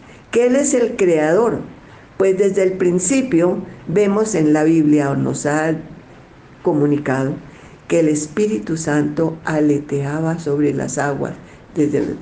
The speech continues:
primer momento. Y también Él es quien da la vida, por Él vivimos. Y por eso recordemos que cuando el arcángel San Gabriel le anunció a la Virgen María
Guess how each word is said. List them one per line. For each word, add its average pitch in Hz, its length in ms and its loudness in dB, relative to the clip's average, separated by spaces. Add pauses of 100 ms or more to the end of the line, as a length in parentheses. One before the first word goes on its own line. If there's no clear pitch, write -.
primer 139 260 0
momento. 180 500 0 (520)
Y 220 120 2
también 202 680 2 (320)
Él 262 240 4
es 247 200 2
quien 160 400 0
da 190 360 -2
la 135 300 2 (100)
vida, 175 480 0 (580)
por 208 200 4
Él 247 180 4
vivimos. 247 800 2 (440)
Y 240 140 2
por 214 220 2
eso 247 260 2
recordemos 196 680 0
que 175 140 -2
cuando 147 280 0
el 139 100 2
arcángel 131 480 0
San 185 220 -2
Gabriel 151 420 2
le 165 120 2
anunció 147 440 0
a 180 80 2
la 170 140 2
Virgen 151 460 2
María 143 360 0